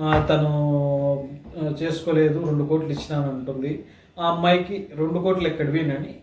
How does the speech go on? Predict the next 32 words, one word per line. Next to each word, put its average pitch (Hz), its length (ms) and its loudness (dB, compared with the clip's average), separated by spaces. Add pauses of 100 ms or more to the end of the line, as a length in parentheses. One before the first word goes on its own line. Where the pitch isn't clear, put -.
కొంతమంది 180 380 4
క్వశ్చన్. - 580 -10
సరే, 190 160 2
ఆ 175 140 2
అమ్మాయి 190 220 2
రెండు 170 200 -2
కోట్లు 170 260 -4
ఎక్కడివి 156 360 -2
అనే 151 100 -4
దానికి 151 380 -4 (460)
తను 139 160 -4
హిందీ, 156 400 2 (520)
ఆ, 143 760 0
యాక్టర్గా 147 380 -4
ఫస్ట్ - 420 -10
చేసి, 139 200 -6
తర్వాత 143 420 -2
తెలుగులో 135 320 -4
కొన్ని, 131 260 -4 (520)
ఏ 143 160 0
సినిమా 143 280 0
అంటే 151 140 -2
తొలి 151 220 0
సంధ్య 156 300 2
వేళ 147 260 2
అనే 143 180 0
దాంట్లో 131 440 -4 (380)
హీరోయిన్గా 151 460 4
చేసి, 143 300 -2
తర్వాత 165 560 0
తనే 165 220 0
ఒక 147 360 -2